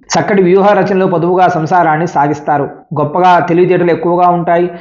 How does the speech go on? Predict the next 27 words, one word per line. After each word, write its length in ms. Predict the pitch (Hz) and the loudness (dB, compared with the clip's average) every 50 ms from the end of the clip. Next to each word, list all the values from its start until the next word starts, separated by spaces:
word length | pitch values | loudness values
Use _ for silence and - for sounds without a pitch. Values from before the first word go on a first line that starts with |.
| - - - - | -20 -14 -8 -6
ఇతరులను 360 | 160 175 196 196 196 185 175 | -2 0 0 0 0 0 -2
కించపరచరు. 720 | - 175 156 147 180 175 180 170 165 - 185 170 175 175 - - - - | -2 -2 -2 -2 -2 0 0 0 0 0 0 0 0 -2 -4 -8 -6 -4
ఇతరులకు 340 | 160 147 196 208 214 - 185 | -2 0 0 0 2 0 0
అనుగుణంగా 440 | 170 180 180 196 190 185 185 180 170 - | 0 0 0 0 0 0 2 0 0 0
ఖర్చు 200 | 156 143 - 185 | -2 -4 -4 -4
చేస్తారు. 480 | 147 175 165 156 160 - 165 156 147 143 - - - - - | -2 -2 -2 -2 -2 0 0 0 0 -2 -8 -14 -14 -6 -4
ఇతరులను 360 | 165 156 208 202 202 202 196 | -2 0 0 0 2 0 0
సొమ్మును 520 | 190 196 180 175 190 208 208 190 165 147 - - - - - | 0 0 0 0 0 0 0 0 0 -2 -6 -10 -14 -6 -2
ఆశించరు. 580 | 135 147 151 - 190 170 156 - 160 143 135 - - - - - - | 0 0 2 0 0 -4 -2 -2 -2 -4 -4 -6 -8 -18 -20 -12 -8
భూమి, 500 | 156 143 151 175 190 190 190 190 190 190 | -6 -2 0 2 2 2 2 2 0 0
వాహనం 440 | 180 147 147 160 160 175 190 190 180 | 0 2 2 2 2 2 2 0 0
మీద 160 | 185 180 180 | 0 0 0
ఎక్కువగా 720 | 175 165 160 160 - 185 170 165 180 170 160 151 151 160 - | 0 0 0 -2 -2 -2 -2 0 2 4 4 2 2 0 -4
ఇష్టపడుతూ 460 | 147 - - 175 165 156 147 - 165 | -8 -6 -4 -2 -2 -2 -2 -2 -2
ఉంటారు. 380 | 160 151 143 156 156 147 143 - - - - - | -4 -2 -2 -2 -2 -2 -2 -6 -10 -12 -6 -4
కుటుంబ 320 | 175 175 190 190 202 196 190 185 185 | -2 0 0 0 0 0 0 0 2
చరిత్ర, 520 | 170 180 175 - 196 190 180 180 185 180 - - - - 180 | 0 0 0 0 0 0 0 0 -2 -4 -10 -16 -12 -6 -4
తండ్రి 220 | 165 170 185 202 | -2 0 0 2
వలన 260 | 190 185 180 180 180 | 2 2 0 0 0
మేలు 240 | 160 156 165 180 185 | 0 0 0 0 2
జరుగుతుంది. 720 | 175 180 170 170 165 - 180 170 170 170 175 175 175 - - | 2 2 0 0 -2 -2 -2 -2 0 0 -2 -2 -4 -6 -6
ఇతరుల 260 | 151 139 202 190 208 | -4 -2 -2 0 0
భాషలు 320 | 180 170 151 185 160 196 | 4 4 4 4 2 0
నేర్చుకుంటారు. 680 | 175 151 151 156 147 160 165 175 175 160 180 170 170 175 175 - - 151 | 0 0 -2 -2 -2 -4 -4 -4 -2 0 0 0 0 -2 -6 -8 -6 -4
మంచి 240 | 151 180 170 196 | -2 -2 0 0
హాస్య 420 | 165 123 147 156 160 156 - 196 180 | 0 0 2 0 0 0 0 -2 -2
ప్రియులు. 400 | - - 156 156 151 143 127 | -2 -2 -2 -2 0 -2 -2